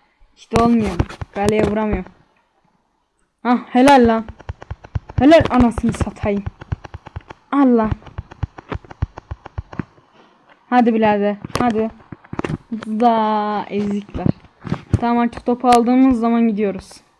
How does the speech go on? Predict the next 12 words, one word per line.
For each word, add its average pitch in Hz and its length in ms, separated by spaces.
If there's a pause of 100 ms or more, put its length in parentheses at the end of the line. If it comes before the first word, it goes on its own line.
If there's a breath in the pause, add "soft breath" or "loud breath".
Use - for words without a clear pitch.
(3500)
Abi 220 340
bayağı 226 400
bir 214 60
sağlam 214 500
takılmış. 208 680 (680)
Frank'in 240 460
çıkması 247 500
bizim 233 180
için 233 180
çok 240 260
kötü 233 280
oldu. 208 380